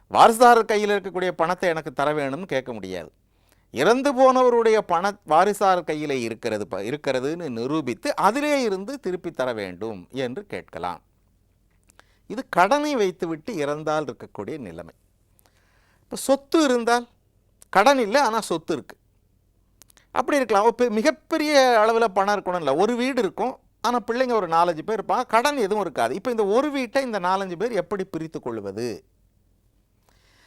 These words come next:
இந்த சிக்கல், இந்த பாகப்பிரிவினை வந்து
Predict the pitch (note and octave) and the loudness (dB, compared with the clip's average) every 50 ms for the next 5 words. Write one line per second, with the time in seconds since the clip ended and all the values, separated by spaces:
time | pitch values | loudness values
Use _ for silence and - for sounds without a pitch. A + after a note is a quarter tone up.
0 | _ _ _ _ F3+ A3 C4+ D4 E4+ E4 E4 D#4 C#4 A#3+ A3 F#3+ E3+ D#3 D3 C#3+ | _ _ _ _ -6 -4 -4 -4 -2 0 4 6 6 8 8 6 6 6 6 6
1 | C3+ C3+ - - A#3+ - - - A#3+ D#3 C#3 E3 G#3 C4+ D4+ D4 C4 F3+ D#3+ D#3+ | 4 2 2 -4 -8 -8 0 2 4 4 4 2 -2 0 2 4 4 6 8 8
2 | F3+ A3 A3+ C4 A#3 G3 - G#3 F#3+ F#3 E3+ E3 D3 C3 A#2+ G#2 G2 - - A2 | 8 8 6 4 2 2 0 -2 0 0 -2 -2 -4 -4 -6 -8 -10 -14 -14 -4
3 | A#2 C3+ D3+ G3+ A#3+ A#3 A3 G3+ C#3 C3 F#3 F3+ | -2 -2 -2 -2 -6 -6 -4 -4 -2 -2 -4 -6